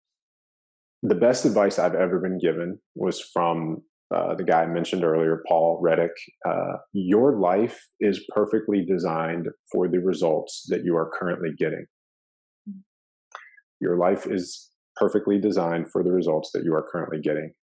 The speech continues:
Speaker 1: Um, to me, that's just extremely powerful. Um, it goes back to what we were saying earlier. You know, we are the problem. We're also the solution.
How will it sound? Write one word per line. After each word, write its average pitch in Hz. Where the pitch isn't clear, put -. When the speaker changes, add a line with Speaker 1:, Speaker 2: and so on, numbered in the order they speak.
Speaker 1:
Um, 80
to 98
me, 107
that's 92
just -
extremely 92
powerful. 87
Um, 80
it 90
goes 87
back 87
to -
what 90
we 87
were 82
saying 85
earlier. 82
You 82
know, 78
we 85
are 80
the -
problem. 107
We're 80
also 87
the 82
solution. 82